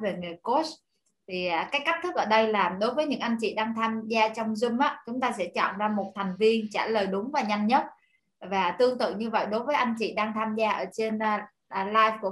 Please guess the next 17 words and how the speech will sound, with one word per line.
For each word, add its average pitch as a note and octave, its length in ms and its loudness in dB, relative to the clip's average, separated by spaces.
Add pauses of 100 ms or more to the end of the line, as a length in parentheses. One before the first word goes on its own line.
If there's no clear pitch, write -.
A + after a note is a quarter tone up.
fanpage A3 460 2
Alpha G#3+ 240 -2
Book C4+ 220 2
á, - 200 2
thì G#3 60 -8
mình F#3 220 -4
sẽ - 280 -6
comment G3+ 400 -2
và F#3 180 -4
chọn F3+ 200 -4
ra G3+ 60 -8
người F#3+ 220 -8
đúng F3+ 160 -4
và A#3+ 100 -6
nhanh G3+ 220 -4
nhất A#3+ 180 -2
ạ. - 120 -6